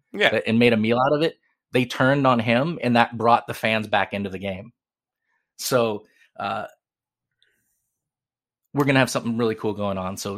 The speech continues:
Speaker 2: s-, stay tuned for a little East Side Supporters Gorilla F C, uh, teammate action.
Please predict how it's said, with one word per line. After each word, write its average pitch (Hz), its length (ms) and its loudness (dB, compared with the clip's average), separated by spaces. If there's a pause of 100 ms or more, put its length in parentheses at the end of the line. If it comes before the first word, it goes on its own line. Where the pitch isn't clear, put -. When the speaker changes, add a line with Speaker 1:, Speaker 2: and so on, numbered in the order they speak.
(140)
Speaker 2:
s-, - 240 -12
stay 147 300 2
tuned 135 460 -2
for 110 600 -2
a 101 400 -6
little 107 480 -2 (260)
East 131 220 -2
Side 113 340 2
Supporters 104 640 -6
Gorilla 101 540 -6
F 98 120 -8
C, 95 520 -8 (400)
uh, 98 260 -8 (720)
teammate 104 340 -2
action. - 440 -12